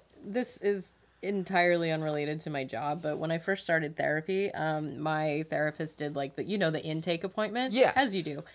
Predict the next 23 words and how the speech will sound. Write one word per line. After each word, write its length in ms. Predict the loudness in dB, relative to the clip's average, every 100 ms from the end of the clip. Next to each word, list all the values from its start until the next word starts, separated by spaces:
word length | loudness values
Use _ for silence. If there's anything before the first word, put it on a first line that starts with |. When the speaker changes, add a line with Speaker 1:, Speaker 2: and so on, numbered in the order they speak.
| -20 -20 -6
Speaker 1:
And, 240 | 2 4 6
uh, 240 | 6 6
she 180 | 2 0
had 320 | 2 4 4
a 260 | 6 6 4
section 540 | 2 -4 -2 -2 -2
for, 300 | -2 0 2
like, 240 | 2 0 -2
gender 300 | -4 -2 -2
and 140 | -2
pronouns. 520 | 0 0 -2 -8 -8
Speaker 2:
Yeah. 220 | 0 0 0 -12 2
Speaker 1:
And 280 | 4 6 4
I 80 |
asked, 400 | 4 4 2 -2 -2
"Is 200 | 0 2
it 100 | 2
a 180 | 2 0
text 400 | -4 -4 -6 -6
field 520 | -4 0 0 -2 -8 _
or 160 | -4 -4
a 60 |
checkbox 840 | 0 0 2 2 2 -4 -12 -16